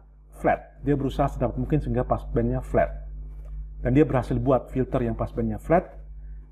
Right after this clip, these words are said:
tapi ada kelemahannya. Passbandnya flat, maka te-, turunnya landai, tidak curam, atau passband, eh,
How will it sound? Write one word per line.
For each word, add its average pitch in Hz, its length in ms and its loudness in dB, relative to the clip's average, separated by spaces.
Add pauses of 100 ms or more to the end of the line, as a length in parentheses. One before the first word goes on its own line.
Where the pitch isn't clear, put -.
(680)
tapi 185 480 4
ada 135 160 2
kelemahannya. 147 640 4 (160)
Passbandnya 143 480 4
flat, 196 240 4 (480)
maka 175 320 0
te-, - 80 -14 (320)
turunnya 180 640 4 (320)
landai, 143 480 4
tidak - 240 -2
curam, 107 320 0
atau 147 160 2
passband, 143 480 2
eh, 131 200 4